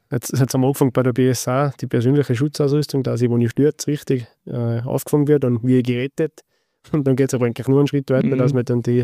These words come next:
Speaker 1: Person, den, den Verunfallten richtig lagert. Weil, das haben wir so gerade gelernt, oder? Das
Speaker 2: Ja.
Speaker 1: kannst du eigentlich auch viel falsch machen wieder. Und aus deiner persönlichen Erfahrung,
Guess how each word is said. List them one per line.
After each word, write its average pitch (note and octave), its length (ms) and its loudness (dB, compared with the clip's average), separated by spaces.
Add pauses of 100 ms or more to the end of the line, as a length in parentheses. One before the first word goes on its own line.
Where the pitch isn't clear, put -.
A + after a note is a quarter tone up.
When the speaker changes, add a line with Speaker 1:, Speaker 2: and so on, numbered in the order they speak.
Speaker 1:
Person, B2 440 0 (640)
den, A#2 340 0 (340)
den A#2 140 -2
Verunfallten B2+ 520 0
richtig A#2+ 360 -2
lagert. A#2 320 -2 (100)
Weil, A2 400 -4 (300)
das B2 120 -6 (160)
haben B2 80 0
wir B2 80 4
so A#2+ 120 2
gerade A#2+ 140 0
gelernt, B2+ 280 -2
oder? B2 140 2
Das - 260 -6 (300)
Speaker 2:
Ja. - 60 -20 (280)
Speaker 1:
kannst - 200 -6
du B2+ 40 0
eigentlich A#2 220 -4
auch B2 80 0
viel C3+ 100 -2
falsch C3+ 280 -2
machen C#3 300 -2
wieder. C3+ 220 0 (1500)
Und C3 420 4 (340)
aus C3 140 2
deiner C#3 200 2
persönlichen C#3+ 500 2
Erfahrung, C#3+ 600 0